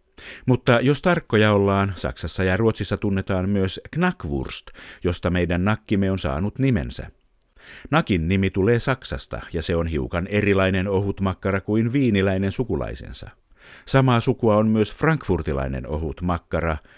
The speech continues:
englanniksi Frankfurter. Selvää pässinlihaa, eikö? Mutta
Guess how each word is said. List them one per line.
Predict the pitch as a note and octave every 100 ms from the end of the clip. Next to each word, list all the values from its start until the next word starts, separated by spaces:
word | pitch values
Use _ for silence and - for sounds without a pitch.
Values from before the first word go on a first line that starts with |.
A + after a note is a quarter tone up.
| -
englanniksi | E2 D#2 D#2+ F#2 - - -
Frankfurter. | - D3+ G2+ - C2+ - - A1 - _ _ _ _ _ - - -
Selvää | - D#3 E3 D3 D3
pässinlihaa, | D#3 D3 - F#2+ D#2 D#2+ C#2 B1+ -
eikö? | C3+ A#2+ - C#3 - _ _ _ _ - -
Mutta | D3 D3+ - C#3+